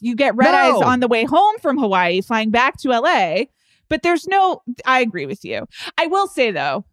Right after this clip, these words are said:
Speaker 1: I, I mean, you're a hundred percent right.
Speaker 2: By the way,
Speaker 1: That
Speaker 2: my
Speaker 1: only
Speaker 2: best friend's wedding does it, too. They're like,
Speaker 1: Yeah.
Speaker 2: "We gotta get out. We got our honeymoon to go to." It's like, you're fucking rich. You're,
Speaker 1: But
Speaker 2: you're gonna fly on a private jet to wherever you're going.
Speaker 1: This is a hundred percent not how it works in real life. I agree with you. But it does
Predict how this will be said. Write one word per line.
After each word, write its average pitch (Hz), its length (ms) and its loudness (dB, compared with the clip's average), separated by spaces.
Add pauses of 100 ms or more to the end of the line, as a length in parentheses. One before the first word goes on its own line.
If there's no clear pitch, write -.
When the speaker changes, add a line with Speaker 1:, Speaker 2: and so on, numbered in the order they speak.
(220)
Speaker 1:
I, 311 160 2
I 311 80 4
mean, 302 160 -2
you're 285 120 0
a 285 40 0
hundred 330 240 0
percent 247 300 -4
right. 98 140 -4
Speaker 2:
By 190 60 4
the 190 100 4
way, 190 100 4
Speaker 1:
That 180 80 2
Speaker 2:
my 170 80 4
Speaker 1:
only 196 140 2
Speaker 2:
best 196 140 0
friend's 208 260 2
wedding 220 280 2
does 160 200 0
it, 165 120 -4
too. 151 380 0
They're 151 100 0
like, 147 100 0
Speaker 1:
Yeah. 156 80 -2
Speaker 2:
"We 180 60 2
gotta 185 200 2
get 190 120 2
out. 185 240 2
We 156 80 -2
got 170 160 0
our 170 160 2
honeymoon 175 420 0
to 147 100 -8
go 139 140 2
to." 123 140 0
It's 127 140 -4
like, 180 120 -2 (380)
you're 277 180 0
fucking 294 320 -4
rich. 262 440 0
You're, 208 180 2
Speaker 1:
But - 120 4
Speaker 2:
you're 208 160 -2
gonna 233 160 0
fly 233 300 0
on 233 80 0
a 220 80 0
private 214 400 -2
jet 220 320 -2
to 170 80 -4
wherever 180 260 0
you're 185 120 0
going. 175 420 -2 (300)
Speaker 1:
This 320 180 2
is 349 160 0
a - 160 2
hundred 339 280 0
percent 254 460 -2
not 214 280 0
how 214 160 2
it 165 40 -2
works 185 240 -6
in 196 120 -2
real 170 160 -2
life. 143 280 -4
I 220 60 2
agree 196 260 0
with 175 140 -6
you. 147 240 -4
But 254 100 2
it 269 160 0
does 277 520 2